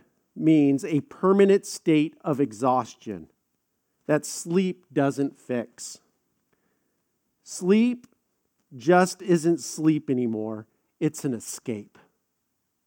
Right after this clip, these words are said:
You ever been there? I just want to go to sleep because I just can't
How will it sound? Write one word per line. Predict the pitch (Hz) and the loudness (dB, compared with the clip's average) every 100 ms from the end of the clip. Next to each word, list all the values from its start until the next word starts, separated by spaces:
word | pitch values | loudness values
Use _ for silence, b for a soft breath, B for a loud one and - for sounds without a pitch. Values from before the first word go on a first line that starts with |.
| _ _ | _ _
You | - 120 | -8 -6
ever | 117 | -4
been | 110 127 139 | -4 -2 -2
there? | 147 151 _ _ _ _ _ _ _ _ _ | -4 -6 _ _ _ _ _ _ _ _ _
I | 127 | -10
just | 143 135 | -10 -4
want | 135 | -4
to | 110 | -4
go | 113 | -6
to | 101 _ _ | -10 _ _
sleep | - 160 156 | -6 -4 -4
because | 139 123 123 | -6 -8 -6
I | 120 | -6
just | 117 127 | -6 -10
can't | - 135 | -8 -8